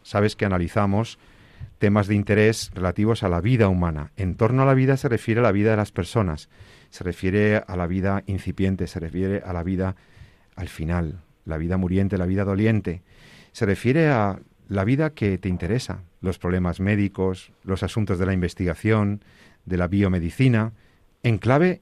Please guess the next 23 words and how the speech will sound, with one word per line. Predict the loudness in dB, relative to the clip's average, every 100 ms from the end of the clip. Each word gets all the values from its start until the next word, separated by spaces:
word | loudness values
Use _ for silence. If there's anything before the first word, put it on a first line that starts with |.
| -2
ética, | -2 -2 -6 -8 -6
en | -4 -4
clave | 0 2 4
bioética. | 2 2 2 0 -4 -8 -12 _ _ -20 -20 _ _ 0
¿Qué | 4
es | 4 4
lo | 0
que | 0
se | 0 2
debe | 2
hacer? | 0 -2 -4 -6 -2
¿Qué | 0
es | 0
lo | -2
que | -2
no | -4
se | -4
debe | -4
hacer? | -6 -6 -8 -10 _ -20 -20 -20 -20 -4
Bueno, | 2 2
pues | 2 0
al | 0
final, | 0 0 0